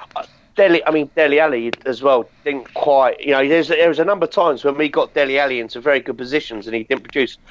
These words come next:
One in the first half, you had Kane on the back post. Dele Alli was inside the box, and it, he was, he had acres of space and scuffed his shot. Whereas if he'd have actually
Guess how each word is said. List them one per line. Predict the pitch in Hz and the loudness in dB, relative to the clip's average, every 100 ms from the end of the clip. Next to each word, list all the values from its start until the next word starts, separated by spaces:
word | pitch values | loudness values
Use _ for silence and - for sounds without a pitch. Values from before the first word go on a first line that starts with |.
| - - _ | -20 -20 _
One | 160 143 | 0 0
in | 120 | -2
the | |
first | 117 151 139 - | 0 2 2 0
half, | 147 131 - | -2 -2 -2
you | 123 | -2
had | 123 | -4
Kane | - 175 151 | -2 -4 -2
on | 131 | -2
the | |
back | - 139 - | -2 -4 -2
post. | 147 131 - | -4 -4 -6
Dele | 143 139 | -4 0
Alli | 131 127 | 0 0
was | 120 | -4
inside | - 156 135 135 127 | -4 -6 0 0 0
the | |
box, | - 139 - - - - - _ - | 0 -2 -2 -14 -20 -20 -20 _ -8
and | 135 127 | -4 -2
it, | 120 _ _ | -4 _ _
he | 131 135 | -4 -2
was, | 131 | 0
he | 143 | 0
had | 135 - - | 0 -2 -2
acres | 175 185 135 107 | -2 -2 -8 -10
of | - | -8
space | - 127 110 - 135 | -2 -2 -4 -8 -4
and | 135 123 | -4 -6
scuffed | - - - 151 139 - | -10 -14 -6 -4 -4 -10
his | 127 | -8
shot. | - 147 117 | 0 0 2
Whereas | 131 131 160 | 2 0 -2
if | 147 | -4
he'd | 160 | -2
have | 165 | 0
actually | 240 - 180 175 | 0 0 -2 -2